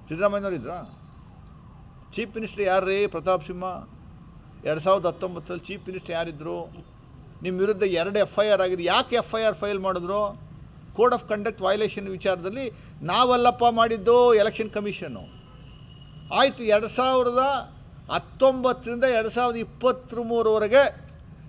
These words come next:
ಸಿದ್ದರಾಮಯ್ಯನವ್ರ ವಿರುದ್ಧ ನಲವತ್ತೆರಡು ಎಫ್ ಐ ಆರ್ ದಾಖಲಾಗಿದ್ದಾವೆ ಇಡೀ ರಾಜ್ಯಾದ್ಯಂತ. ನಲವತ್ತೆರಡು ಎಫ್ ಐ ಆರ್ಸ್ have been filed against ಸಿದ್ದರಾಮಯ್ಯ,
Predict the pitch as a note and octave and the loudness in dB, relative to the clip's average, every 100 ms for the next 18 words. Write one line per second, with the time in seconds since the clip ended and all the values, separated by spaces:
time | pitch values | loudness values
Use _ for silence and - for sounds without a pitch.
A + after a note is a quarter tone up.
0 | - G3+ F#3+ C4 C4 B3+ B3 A3+ G#3+ A3 | -10 -8 0 4 4 2 2 4 4 4
1 | B3+ G#3+ F#3+ A#3+ C#4 C#4 B3+ C4 A#3 - | 2 2 2 6 6 6 4 6 6 8
2 | C#4 C4 A#3+ A#3+ A#3 A3 A3 F#3+ G#3 F3+ | 8 8 6 6 2 4 2 4 4 4
3 | F3 G3 D#3+ C3+ B2+ B2 E3+ G#3 - - | 4 2 2 -6 -6 -4 0 0 0 -6
4 | C3+ F3+ G3 E3+ - C3 G#2 E2 - - | -2 -2 0 -2 -2 -6 -8 -12 -20 -20
5 | - - - F#3+ F#3 F#3+ E3+ - E3 E3 | -10 -6 -6 -6 -4 -4 -4 -4 -2 -2
6 | D#3 C3 D3+ D3 D3+ E3+ C#3+ B2 D3+ D#3 | -4 -10 -10 -6 -4 -4 -6 -6 -10 -10
7 | - C#3+ C3 B2+ A2+ | -14 -12 -8 -8 -8